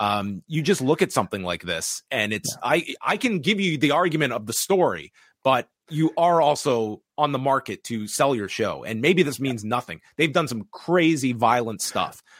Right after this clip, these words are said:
Speaker 1: but there's also, it just depends on, it's all in the person that sees this and what their reaction is as
Speaker 2: You're
Speaker 1: well.
Speaker 2: totally not wrong to bring this up. But like you said, John, there've been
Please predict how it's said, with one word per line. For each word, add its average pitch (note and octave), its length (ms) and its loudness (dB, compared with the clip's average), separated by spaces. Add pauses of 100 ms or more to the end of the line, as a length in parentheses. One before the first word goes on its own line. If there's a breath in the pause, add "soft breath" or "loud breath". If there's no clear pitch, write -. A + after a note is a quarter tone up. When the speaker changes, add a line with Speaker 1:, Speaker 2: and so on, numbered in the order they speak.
(180 soft breath)
Speaker 1:
but G#2+ 300 2
there's B2+ 160 4
also, A#2 600 2 (200)
it E3 120 2
just - 220 -2
depends D3+ 340 0
on, B2 380 2 (220 loud breath)
it's C3+ 160 -2
all D3+ 300 4
in B2+ 260 -2
the A2+ 100 -2
person D3 360 0
that A#2+ 200 0
sees C3+ 280 0
this G2+ 200 -2
and G2+ 140 -6
what G#2 180 0
their G#2 140 2
reaction E2 440 -8
is - 100 -20
as - 120 -2
Speaker 2:
You're B2+ 80 8
Speaker 1:
well. - 160 2
Speaker 2:
totally B2+ 520 2
not G#2+ 300 0
wrong F#2 640 0 (120)
to G#2 100 0
bring G2+ 220 2
this F#2+ 160 -2
up. F#2 240 -4 (440 soft breath)
But A#2 140 2
like A2+ 220 4
you G#2 60 4
said, G2+ 200 4
John, A2+ 320 4 (840 soft breath)
there've C#3 140 4
been G#3 240 4